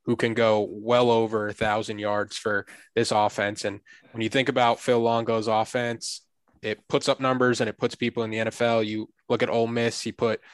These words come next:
uh, A J Brown, D K Metcalf,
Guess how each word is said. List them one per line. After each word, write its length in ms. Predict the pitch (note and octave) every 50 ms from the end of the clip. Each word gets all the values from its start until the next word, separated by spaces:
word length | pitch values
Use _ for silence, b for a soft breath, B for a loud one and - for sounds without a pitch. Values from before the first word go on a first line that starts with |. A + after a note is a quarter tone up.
| b b b b b -
uh, 240 | G#2+ G#2+ G#2 G#2 - -
A 140 | B2+ B2+
J 140 | A#2 B2 A#2+
Brown, 440 | A#2 A2+ A#2+ B2 A#2+ A#2+ A#2 A2+ A2 G2+
D 140 | - B2+ A#2+
K 220 | A#2 - B2+ A#2
Metcalf, 680 | A2 A2+ A2+ A2+ - - - C3+ A#2+ A#2 A#2 A#2 A2+